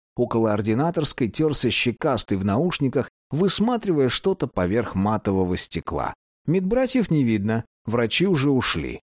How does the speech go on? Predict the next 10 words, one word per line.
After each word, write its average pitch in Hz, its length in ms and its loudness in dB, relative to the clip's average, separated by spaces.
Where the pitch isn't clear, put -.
Никого. 107 880 -2
В - 200 -8
палате 147 680 0
он 202 220 2
застал 123 540 0
худую 135 480 2
женщину 104 560 2
в - 80 -6
чёрном. 67 580 -4
Она 156 520 0